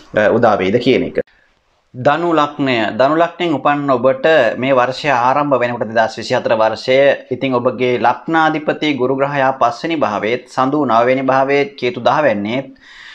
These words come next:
අ, ඒ වගේම බුධ සිකුරු දොළොස්වෙනි භාවයේත්, රවි කුජ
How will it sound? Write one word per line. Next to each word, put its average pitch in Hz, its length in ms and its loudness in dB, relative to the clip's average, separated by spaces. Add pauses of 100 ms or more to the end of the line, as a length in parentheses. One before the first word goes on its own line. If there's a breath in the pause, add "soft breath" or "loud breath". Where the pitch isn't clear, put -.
(120)
අ, 117 360 4
ඒ 139 100 2
වගේම 156 560 2
බුධ 139 220 2
සිකුරු 160 340 -2
දොළොස්වෙනි 151 440 0
භාවයේත්, 151 440 0
රවි 135 200 0
කුජ 139 200 -4